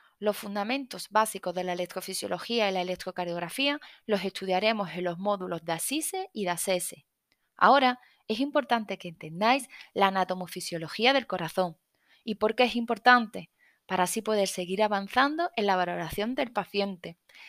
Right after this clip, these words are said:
Debéis entender los conceptos anatomofisiológicos para así tener la capacidad de aplicarlos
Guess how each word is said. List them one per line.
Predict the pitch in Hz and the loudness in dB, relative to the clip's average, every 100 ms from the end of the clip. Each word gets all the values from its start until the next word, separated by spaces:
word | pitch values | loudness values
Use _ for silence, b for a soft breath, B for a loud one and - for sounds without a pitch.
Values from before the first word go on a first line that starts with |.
| B 196 | B -2
Debéis | 196 190 196 196 - | 0 2 2 0 -6
entender | 190 180 180 185 185 | -6 -4 -2 0 2
los | 175 175 | 0 -2
conceptos | - 180 175 202 - 180 170 | -2 -4 0 0 0 -4 -4
anatomofisiológicos | 170 160 165 165 - 175 196 262 269 277 285 294 B B B | -4 -4 -6 -8 -8 -4 4 4 4 2 2 0 B B B
para | 220 214 | 6 8
así | 196 226 | 6 0
tener | 220 214 196 185 | -2 -2 -2 -2
la | 185 196 | -2 2
capacidad | - 254 247 247 254 285 b b - | 6 6 6 6 6 4 b b 2
de | 202 | 4
aplicarlos | 190 180 180 190 170 - 147 - | 4 2 0 2 2 0 -8 -8